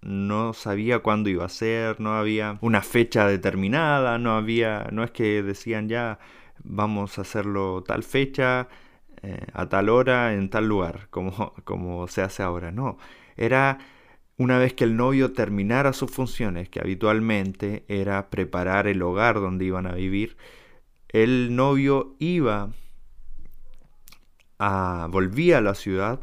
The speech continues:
y ahí había toda una ceremonia donde la ciudad entera salía a recibir al novio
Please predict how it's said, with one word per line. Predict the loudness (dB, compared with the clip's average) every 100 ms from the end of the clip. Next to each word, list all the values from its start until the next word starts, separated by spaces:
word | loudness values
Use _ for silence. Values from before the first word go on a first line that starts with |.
| -8 -10 -12 -8
y | -4
ahí | -2 0
había | 0 0 2 2
toda | 2 4 4 2
una | -2 -6
ceremonia | -8 -8 -2 0 2 2 0
donde | 0 -2 -4 -4
la | -6
ciudad | -6 -2 0 0 -2 -12 -16 -16 -8
entera | -4 -4 2 4 4 2
salía | -4 -4 -2 0 2 2 2 0 -4 -6 -6 -6
a | -4 -4
recibir | -2 -4 -4 -2 0 2
al | 2
novio | 0 0 0 -2 -4 -8